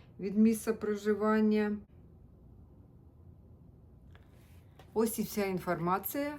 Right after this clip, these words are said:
коротка інформація, яку я можу вам сказати про ці курси.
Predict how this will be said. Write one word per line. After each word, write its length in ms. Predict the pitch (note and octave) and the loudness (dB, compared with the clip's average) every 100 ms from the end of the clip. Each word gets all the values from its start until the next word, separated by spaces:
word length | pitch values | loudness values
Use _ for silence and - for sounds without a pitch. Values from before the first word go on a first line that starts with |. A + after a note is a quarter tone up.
| - - - | -14 -20 -10
коротка 440 | - F#3+ F#3+ - F#3 | -2 0 0 -2 -4
інформація, 720 | E3+ F3 E3+ G3 A3+ - A#3+ | -4 -4 -4 -2 -4 -4 0
яку 300 | A3+ G3+ F#3+ | 2 2 0
я 100 | F#3 | 0
можу 540 | F3+ F3 E3+ D#3+ E3+ D#3+ - - - - | 0 0 -2 -4 -6 -8 -16 -20 -20 -4
вам 220 | F3+ F3+ | 0 0
сказати 560 | - F3+ E3 E3+ E3 D#3+ | -2 -4 0 0 -2 -8
про 200 | D#3+ D3+ | -10 -12
ці 200 | - E3 | -8 -10
курси. 540 | - G3 G#3+ C4+ C4+ | -8 -10 -8 -8 -8